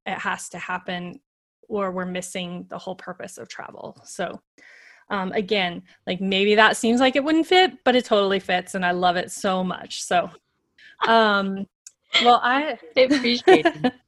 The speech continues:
Speaker 1: Um, I would love to talk a little bit about, um, you, you kind of briefly mentioned how you, how you got into travel, but for people that don't really understand how travel and well-,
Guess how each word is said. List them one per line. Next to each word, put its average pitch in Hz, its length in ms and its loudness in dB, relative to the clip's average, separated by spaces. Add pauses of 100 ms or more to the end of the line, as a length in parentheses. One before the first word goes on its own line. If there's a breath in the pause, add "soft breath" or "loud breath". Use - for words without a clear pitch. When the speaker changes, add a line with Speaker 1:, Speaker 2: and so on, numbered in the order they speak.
(480 loud breath)
Speaker 1:
Um, 226 300 6
I 262 280 6
would 320 180 -2
love 190 320 4
to 196 460 -4
talk 185 300 -2
a 220 40 -4
little 196 240 0
bit 190 320 -2
about, 185 800 0
um, 190 280 -4
you, 196 360 -4
you 208 120 -12
kind 214 200 -2
of 190 100 -2
briefly 196 320 -2
mentioned 180 640 -6 (320 loud breath)
how - 140 0
you, 185 560 0
how - 180 -8
you 185 160 -2
got 180 240 -2
into 185 220 -8
travel, 190 400 -2
but 185 320 -4 (480 loud breath)
for 220 120 4
people 254 380 0
that 208 200 0
don't 196 200 -2
really 202 260 -2
understand 190 600 -4
how 196 380 2
travel 196 420 0
and 190 180 -2
well-, 180 200 0